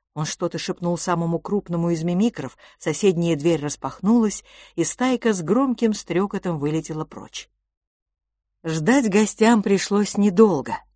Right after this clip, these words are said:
Вскоре дверь распахнулась вновь, и мимикры влетели, неся чайный сервиз. По двое-трое малыши тянули блюдца и чашки, разрисованные пышными розами. Последними влетели пятеро, тащившие пузатый чайник,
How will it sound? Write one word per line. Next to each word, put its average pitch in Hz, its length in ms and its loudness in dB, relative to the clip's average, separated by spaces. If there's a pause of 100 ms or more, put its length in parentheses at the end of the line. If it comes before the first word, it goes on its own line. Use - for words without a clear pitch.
(360)
Вскоре 165 420 2
дверь 147 340 2
распахнулась 143 680 -4
вновь, 185 420 -2 (260)
и 185 140 2
мимикры 226 480 2
влетели, 226 480 2
неся 208 360 0
чайный 190 420 0
сервиз. 165 640 -8 (840)
По 160 140 6
двое-трое 156 720 2
малыши 156 420 0
тянули 220 360 4
блюдца 180 400 0
и 131 100 -4
чашки, 208 500 -2 (280)
разрисованные 196 840 2
пышными 185 440 -2
розами. 139 500 -4 (760)
Последними 165 720 0
влетели 156 480 0
пятеро, 165 480 0
тащившие 160 580 -4
пузатый 160 480 -2
чайник, 196 520 -2